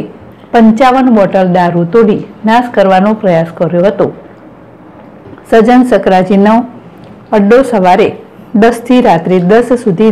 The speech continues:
ધમધમતો હોય છે. આ અડ્ડા પરથી એક લાખ ત્રણ હજાર આઠસો ચાલીસનો મુદ્દામાલ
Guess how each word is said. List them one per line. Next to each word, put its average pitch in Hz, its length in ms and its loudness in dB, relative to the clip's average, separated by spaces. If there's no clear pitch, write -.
ધમધમતો 165 580 0
હોય 190 200 2
છે. 247 120 2
આ 247 140 2
અડ્ડા 175 340 0
પરથી 214 340 -2
એક 254 240 -2
લાખ 247 220 0
ત્રણ 202 300 0
હજાર 220 300 2
આઠસો 185 340 -2
ચાલીસનો 214 580 0
મુદ્દામાલ 226 560 2